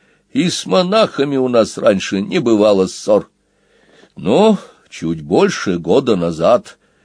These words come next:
все изменилось». Монастырь Киллагури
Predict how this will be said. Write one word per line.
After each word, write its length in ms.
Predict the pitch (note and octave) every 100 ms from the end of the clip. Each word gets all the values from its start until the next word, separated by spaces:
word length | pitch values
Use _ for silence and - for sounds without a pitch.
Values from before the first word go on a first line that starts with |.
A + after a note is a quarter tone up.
| _
все 400 | - - - D#3+
изменилось». 880 | D#3+ G2 F#2+ F2 E2+ F2+ F2+ - - _ _ _ _ _ _ _ _ _ _ _ _ _ _ _ _ _ _ _ _
Монастырь 760 | - A2+ E3 F#3+ - A3+ C4 G#3+
Киллагури 1300 | - F#3 G#3+ G3+ F3 E3 D#3+ G#2+ D#3+ G3+ F#3+ G3 F#3+